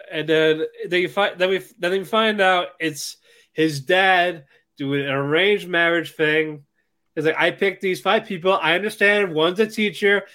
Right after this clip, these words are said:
and one's a guy, but it's cool. Uh, you know,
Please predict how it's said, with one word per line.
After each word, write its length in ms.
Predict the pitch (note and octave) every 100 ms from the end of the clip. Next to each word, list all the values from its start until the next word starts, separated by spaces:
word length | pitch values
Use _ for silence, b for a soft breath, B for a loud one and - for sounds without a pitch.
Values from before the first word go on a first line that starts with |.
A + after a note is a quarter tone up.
| b
and 160 | - C#3
one's 240 | C3+ G3+
a 80 | A#3
guy, 600 | A3 B3+ A3 F3+ F3+ F#3 - _ -
but 160 | E3
it's 160 | E3+ -
cool. 480 | - B3+ E3+ A2+ - _
Uh, 220 | - D#3 D#3
you 140 | D#3+
know, 100 | F3+